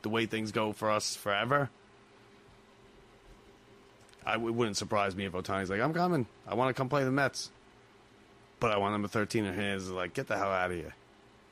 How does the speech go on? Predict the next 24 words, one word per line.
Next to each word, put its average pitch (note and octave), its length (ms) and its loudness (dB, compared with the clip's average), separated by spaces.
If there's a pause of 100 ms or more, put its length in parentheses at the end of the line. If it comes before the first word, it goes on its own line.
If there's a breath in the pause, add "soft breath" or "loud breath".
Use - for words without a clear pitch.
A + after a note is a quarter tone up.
(540)
'Cause - 100 -10
that's A2 200 0
what A2+ 80 2
he's G#2 100 -2
gonna F#2+ 160 -2
say. G2+ 200 0
I G#2+ 100 2
can F3 120 -2
tell, F3 220 0
you G3 140 0
can A3+ 100 0
tell F#3+ 140 0
just D3+ 140 -2
by B2 100 4
his G#2+ 100 0
answer. A2+ 220 0
He's G2+ 80 -4
like, A2 100 2
"You A#2 60 0
know B2+ 100 2
what? C3 140 0
Don't A2 160 -2
ask G2+ 200 -2
me. - 80 -12